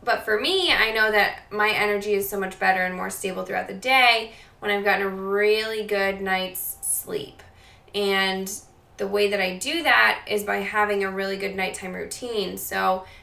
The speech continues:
taking an hour, really, before I want to be asleep to try and wind down and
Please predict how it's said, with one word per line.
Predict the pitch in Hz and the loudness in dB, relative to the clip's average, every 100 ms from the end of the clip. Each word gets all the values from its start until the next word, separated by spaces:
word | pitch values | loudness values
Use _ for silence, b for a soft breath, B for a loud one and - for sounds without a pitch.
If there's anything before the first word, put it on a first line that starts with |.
| B | B
taking | - 247 247 226 214 202 - - - | -6 -6 -4 -4 -2 -4 -8 -16 -10
an | 185 - | -10 -2
hour, | 220 233 262 233 196 170 165 | 4 6 6 6 4 2 0
really, | 175 170 156 170 | 0 0 0 -2
before | 190 - 220 226 220 | -6 -8 -4 2 4
I | 185 190 | 4 0
want | 190 208 - - | 0 -2 -2 -8
to | 202 | -10
be | 196 | -8
asleep | 190 - 170 156 - - | -6 -8 -8 -8 -10 -16
to | - | -18
try | - 196 185 | -10 -2 0
and | 185 185 185 | 0 -6 -8
wind | 185 185 185 190 | -4 -4 -4 -6
down | 269 277 254 233 220 208 | 0 2 4 4 4 0
and | 190 196 | -2 -6